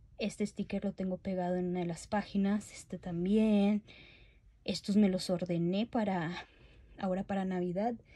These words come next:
De hecho, en el diario que estoy utilizando ahorita,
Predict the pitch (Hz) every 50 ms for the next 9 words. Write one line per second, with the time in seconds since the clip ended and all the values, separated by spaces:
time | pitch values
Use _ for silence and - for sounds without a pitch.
0 | - - - _ - - 214 202 196 - - - 233 226 214 190 180 180 208 202
1 | 196 196 226 233 226 - 214 - - - 190 196 - - 214 202 196 - - 202
2 | 185 185 190 190 185 202 202 - - 269 277 269 240